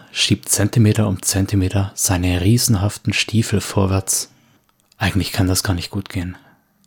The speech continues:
Aber der Kerl scheint ziemlich beschäftigt. Woher will Thorn eigentlich wissen, dass es ein Kerl ist? Könnte genauso gut eine Tussi sein.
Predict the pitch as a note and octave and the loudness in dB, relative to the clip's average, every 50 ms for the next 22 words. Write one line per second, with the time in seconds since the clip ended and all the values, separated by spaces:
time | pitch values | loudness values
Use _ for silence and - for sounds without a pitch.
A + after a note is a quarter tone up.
0 | _ _ - - A2 A2+ A2 A#2+ B2 B2 - - D3 - - C3+ B2+ - - C#3 | _ _ -14 -6 -2 0 2 2 2 0 0 -2 -2 2 2 2 2 2 2 2
1 | D3 D#3 D#3 - - C#3+ - - D3 C3+ - - - - - - - - - _ | 2 2 0 0 0 0 2 2 0 0 -2 -4 -8 -10 -10 -14 -16 -16 -20 _
2 | _ _ _ _ _ _ - G2+ E2+ F#2 F#2+ F2 F2+ E2+ - - - G2 F#2 F2+ | _ _ _ _ _ _ 2 2 4 4 2 2 2 0 0 -2 -2 0 0 0
3 | F2+ - - F#2+ - - - G#2+ - - F#2+ F2 - G2+ - - - F2 - - | -2 -2 -4 -6 -4 -2 -2 -2 0 -2 -2 -2 -2 -2 -2 -4 -4 -8 -8 -6
4 | - - A2 B2 - F#2 - - - - - - - _ _ _ _ _ - - | -2 -2 -2 -2 -2 -2 -2 -4 -4 -6 -8 -14 -20 _ _ _ _ _ -2 -2
5 | F#2+ F2 F#2+ F2+ E2 F2 F#2 F#2+ - - F#2+ F#2+ G2 - - - - - _ _ | 0 0 0 0 2 2 2 2 2 0 0 -2 -2 -2 -8 -14 -18 -20 _ _
6 | _ - G#2+ - - - E3 - - B2+ A2 - G2 F#2 F#2+ F#2+ | _ -2 -2 0 2 0 0 2 2 2 2 2 2 0 0 -2